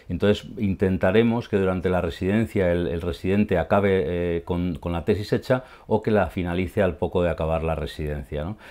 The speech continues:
Eh, también, eh, se apoyará mucho al residente, bueno, de hecho se hará, eh, participar en cursos y en congresos,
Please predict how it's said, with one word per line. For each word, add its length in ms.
Eh, 380
también, 640
eh, 180
se 120
apoyará 460
mucho 340
al 80
residente, 680
bueno, 380
de 180
hecho 320
se 140
hará, 300
eh, 120
participar 640
en 160
cursos 600
y 220
en 140
congresos, 680